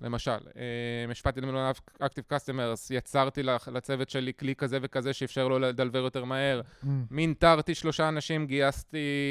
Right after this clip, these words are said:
Speaker 1: אה, ראי-, הייתי בכאלה וכאלה ראיונות וכו'. אה, אז זה, זה הסגנון של ה-, של ה-self review.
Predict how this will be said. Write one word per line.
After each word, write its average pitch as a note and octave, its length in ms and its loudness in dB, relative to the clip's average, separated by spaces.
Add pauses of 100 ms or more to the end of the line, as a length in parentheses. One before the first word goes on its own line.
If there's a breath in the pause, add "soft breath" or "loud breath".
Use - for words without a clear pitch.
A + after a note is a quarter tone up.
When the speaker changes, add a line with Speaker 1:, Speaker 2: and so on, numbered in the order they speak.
(240)
Speaker 1:
אה, C#3 380 0
ראי-, C#3 140 0 (220)
הייתי C3 280 -4
בכאלה C3+ 420 -2
וכאלה C3 260 -2
ראיונות C3+ 640 0
וכו'. - 140 -14 (720 soft breath)
אה, B2 240 -4
אז D3+ 360 2
זה, G3+ 140 6
זה E3+ 160 6
הסגנון E3+ 400 4
של D#3+ 180 2
ה-, C3+ 140 4
של - 180 -2
ה-self B2+ 340 -2
review. A#2+ 260 -4